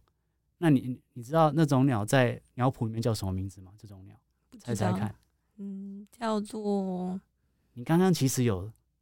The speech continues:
Speaker 1: 有提到，就是在这本书里面有讲到，你刚刚说这种
Speaker 2: 跟脖子有关系吗？蛇，脖子像蛇？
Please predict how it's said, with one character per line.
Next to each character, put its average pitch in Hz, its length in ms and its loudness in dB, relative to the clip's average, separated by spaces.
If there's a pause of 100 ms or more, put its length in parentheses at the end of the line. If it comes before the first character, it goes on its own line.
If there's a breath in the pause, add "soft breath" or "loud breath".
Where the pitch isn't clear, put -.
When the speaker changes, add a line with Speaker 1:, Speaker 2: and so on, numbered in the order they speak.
(200)
Speaker 1:
有 113 180 -18
提 - 280 -20
到， 110 220 -8
就 147 140 0
是 170 160 2
在 160 160 0
这 143 100 0
本 110 120 -2
书 117 180 -2
里 110 80 0
面 107 140 -2
有 107 100 -12
讲 101 200 -18 (120)
到， - 180 -20 (200)
你 113 80 -18
刚 139 120 0
刚 165 80 6
说 - 0 -
这 147 60 4
种 160 100 6
Speaker 2:
跟 214 80 6
脖 226 80 10
子 226 180 0
有 185 140 2
关 196 220 0
系 196 140 -8
吗？ 185 200 -6
蛇， - 300 -2
脖 277 200 2
子 254 100 -2
像 277 160 2
蛇？ 196 320 -2